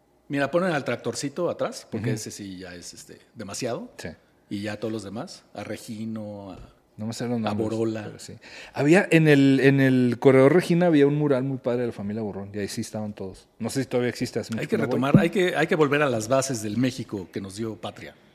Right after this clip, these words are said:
Speaker 2: Perfecto. Ya está. Y luego, aparte, Pacaso dos mil treinta, de una vez. Puede ser,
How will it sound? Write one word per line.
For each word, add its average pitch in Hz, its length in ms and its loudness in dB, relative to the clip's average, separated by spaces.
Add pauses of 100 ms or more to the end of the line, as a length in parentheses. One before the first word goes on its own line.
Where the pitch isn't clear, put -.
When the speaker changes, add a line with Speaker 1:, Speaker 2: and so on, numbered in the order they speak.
(120)
Speaker 2:
Perfecto. 104 440 -2 (600)
Ya 120 120 4
está. 131 380 2
Y 127 180 2
luego, 135 180 6
aparte, 156 380 6
Pacaso 160 480 4
dos 143 160 2
mil 135 180 0
treinta, 127 480 -4
de 120 60 -4
una 123 160 0
vez. 123 140 -2
Puede - 180 2
ser, 359 160 4